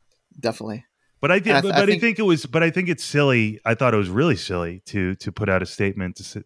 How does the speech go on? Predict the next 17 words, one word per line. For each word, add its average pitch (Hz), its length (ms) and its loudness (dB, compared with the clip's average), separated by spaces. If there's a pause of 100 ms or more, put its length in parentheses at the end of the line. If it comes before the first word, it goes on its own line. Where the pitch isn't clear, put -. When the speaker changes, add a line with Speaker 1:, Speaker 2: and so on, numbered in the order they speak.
Speaker 2:
to 95 120 -6
advise 90 420 -2
against 90 420 -4
people 90 220 -4
of 82 100 -12
color 92 300 -2
from 95 180 -12
traveling 85 360 -6
to 85 60 -20
Florida. 85 300 -2
I 85 100 0
thought, 90 340 2 (1000)
I 87 80 -10
thought 87 300 -8
that 85 220 -8
was 92 640 -8 (460)
stupid. - 680 0